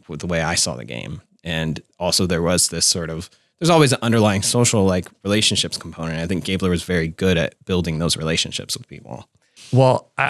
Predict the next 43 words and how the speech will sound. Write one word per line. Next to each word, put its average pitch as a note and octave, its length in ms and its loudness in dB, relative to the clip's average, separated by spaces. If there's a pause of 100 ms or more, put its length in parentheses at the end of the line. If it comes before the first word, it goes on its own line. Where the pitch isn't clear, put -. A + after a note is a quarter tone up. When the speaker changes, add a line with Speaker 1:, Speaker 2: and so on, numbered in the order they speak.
(120)
Speaker 2:
I D#3+ 40 6
know D#3 140 8
we D#3+ 100 8
had D#3 180 6
to C3+ 720 6 (360)
go C#3 220 6
through C3+ 320 6
it B2+ 320 4
at B2 240 2
a, B2 420 4
uh, A#2+ 240 6
little B2+ 600 6
bit D3 120 6
of D3 80 4
a C#3 240 4 (100)
rapid B2+ 800 2
speed A#2+ 540 4
here, G#2+ 520 4
but A2+ 520 2 (100)
I B2+ 80 4
mean, B2+ 200 4
Speaker 1:
It's A#2 80 2
a G#2 40 4
medium G2+ 400 6
Speaker 2:
the, G2 120 2
Speaker 1:
time, F#2 180 0
Speaker 2:
yeah, B2 240 6
Speaker 1:
but A2+ 80 -2
that's A#2+ 140 6
Speaker 2:
the, F#3 40 4
Speaker 1:
all G#2+ 80 2
good. D#3 400 2
Speaker 2:
the, D3 80 -4
the C#3 140 4
time D3+ 340 4
has C3+ 220 6
really, C3+ 580 6
you C3+ 80 2
know, A#2 160 6
flown C3 480 4
by A#2+ 320 6
for B2+ 220 2
me. G#2+ 500 4